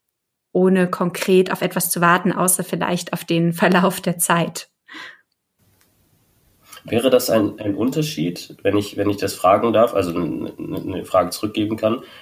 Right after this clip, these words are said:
Speaker 2: wäre es ein Unterschied, wenn du jetzt sagst, dass man nicht auf Gedanken wartet? Wenn man jetzt aber zum Beispiel in die buddhistische Philosophie geht, dann werden sie genau das ja sagen. Also, dass sie durch Meditation zu ganz bestimmten Gedanken kommen wollen.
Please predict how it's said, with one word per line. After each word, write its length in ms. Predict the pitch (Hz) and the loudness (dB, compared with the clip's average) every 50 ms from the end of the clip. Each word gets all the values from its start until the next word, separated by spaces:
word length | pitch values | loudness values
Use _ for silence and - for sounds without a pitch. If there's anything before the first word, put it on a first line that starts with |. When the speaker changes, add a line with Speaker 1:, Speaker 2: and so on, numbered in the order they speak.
| - - | -12 -2
Speaker 2:
wäre 220 | 95 101 117 127 | 2 2 4 4
es 140 | 131 127 - | 2 2 2
ein 140 | 113 107 - | 0 0 0
Unterschied, 580 | - 123 139 147 139 131 - - 131 131 127 | 0 -2 0 0 -2 -4 -2 0 0 0 0
wenn 120 | - 87 95 | -2 -2 -2
du 80 | 95 | 0
jetzt 200 | 90 87 87 - | 0 -2 -2 0
sagst, 300 | - 98 98 98 - - | 2 2 2 2 2 -4
dass 140 | 98 95 - | -6 -6 -4
man 260 | 92 92 90 85 - | -4 -2 -2 -2 -4
nicht 320 | - 95 107 113 113 - - | 0 2 2 2 2 0 -2
auf 160 | 90 95 92 | -2 -2 -2
Gedanken 460 | - - 92 87 - - 87 87 82 | -2 0 2 2 2 0 -4 -4 2
wartet? 560 | 90 95 107 120 - - 147 156 - - _ _ _ _ _ _ _ _ _ _ _ _ _ _ _ - _ - | 4 4 4 4 2 -2 -4 -4 -4 -10 _ _ _ _ _ _ _ _ _ _ _ _ _ _ _ -20 _ -2
Wenn 120 | 104 98 | 0 2
man 100 | 98 101 | 4 4
jetzt 100 | 101 - | 4 4
aber 220 | - 95 98 95 95 | 2 2 2 2 0
zum 160 | - 95 95 | -2 -2 0
Beispiel 380 | 95 98 98 - - 98 95 | 0 0 0 -2 -6 -6 -4
in 180 | - - 90 90 | -4 -4 -4 -4
die 400 | 90 87 87 87 87 87 95 98 | -4 -4 -4 -2 -4 -4 -4 -6
buddhistische 540 | - 92 87 110 113 - 113 98 - - 92 | -6 -6 -4 -4 -2 -2 -2 -4 -4 -4 -8
Philosophie 600 | - 92 90 90 90 90 - - - 120 127 117 | -6 -6 -6 -4 -6 -6 -8 -8 -6 -6 -4 -2
geht, 280 | 95 87 90 - - | -2 -4 -4 -2 -2
dann 140 | - 90 95 | -2 -2 2
werden 240 | 95 98 101 101 101 | 2 2 4 2 2
sie 120 | 98 95 | -2 -2
genau 300 | 87 92 95 95 95 98 | -4 0 2 4 4 4
das 340 | 95 - 101 110 110 - - | 4 4 4 4 4 0 -4
ja 100 | 101 92 | -4 -4
sagen. 420 | 87 95 85 87 90 - 107 107 _ _ _ | 0 2 2 2 0 -2 -8 -16 _ _ _
Also, 280 | - 98 98 92 92 90 | 0 0 0 0 0 -2
dass 220 | 92 95 92 - | -2 -2 -2 -2
sie 220 | - 107 98 95 92 | -4 -4 -4 -4 -4
durch 220 | - 92 90 - | -8 -8 -6 -6
Meditation 840 | 107 98 98 90 - 104 98 - - - - 104 104 110 110 113 113 - - _ _ | -6 -6 -6 -6 -6 -8 -8 -6 -6 -6 -2 0 0 0 0 -2 -4 -8 -20 _ _
zu 180 | - - 104 92 | -10 -8 -4 2
ganz 380 | 101 113 131 151 151 - - | 2 2 2 2 -2 -4 -8
bestimmten 640 | - - 104 - - - 139 139 156 156 151 - 107 | -10 -10 -8 -8 -4 0 2 2 2 2 0 -4 -6
Gedanken 440 | 104 104 - 104 110 110 - 117 107 - | -4 2 4 4 4 4 0 -8 -8 -2
kommen 400 | - 120 110 104 98 98 95 98 | 0 0 0 0 -2 -2 0 2
wollen. 340 | 107 117 98 82 - - | 2 4 4 2 -4 -8